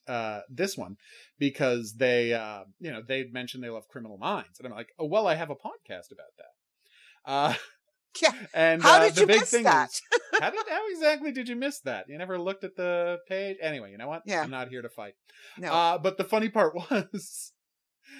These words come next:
Speaker 1: that, uh, the big thing, I'm like, what you have to understand is, it's not so much a podcast, uh, about Criminal Minds, it is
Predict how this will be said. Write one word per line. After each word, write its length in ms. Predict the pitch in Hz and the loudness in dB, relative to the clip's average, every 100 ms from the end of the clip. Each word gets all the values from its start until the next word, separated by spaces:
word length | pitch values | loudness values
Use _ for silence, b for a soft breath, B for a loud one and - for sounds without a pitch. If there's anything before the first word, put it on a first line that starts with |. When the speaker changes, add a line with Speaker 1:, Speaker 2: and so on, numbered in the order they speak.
| 196 180 | -8 0
Speaker 1:
that, 140 | 196 | 4
uh, 480 | 185 180 165 156 151 151 | 4 4 2 2 0 -4
the 80 | |
big 300 | 160 175 165 | -4 -4 -4
thing, 240 | - 185 175 | -4 -4 -4
I'm 140 | 151 | -6
like, 280 | 147 139 131 _ _ | -6 -6 -8 _ _
what 160 | 151 156 | -6 0
you 60 | 196 | 0
have 220 | 240 254 | 0 -2
to 80 | 233 | -4
understand 480 | 180 160 185 175 135 | -4 -4 -2 -2 -6
is, 240 | 110 - 170 | -10 -12 -10
it's 180 | 165 | -8
not 240 | 196 302 - | -4 -4 -4
so 160 | 254 | -6
much 220 | 226 214 170 | -2 -4 -4
a 40 | |
podcast, 840 | 185 233 202 147 123 104 101 - - 147 | -4 -4 -4 -8 -8 -8 -12 -18 -16 -8
uh, 200 | 131 135 | -8 -6
about 220 | 143 131 | -8 -8
Criminal 260 | 160 143 131 | -10 -12 -10
Minds, 320 | 147 160 127 | -8 -8 -10
it 80 | 123 | -12
is 320 | 123 117 | -12 -14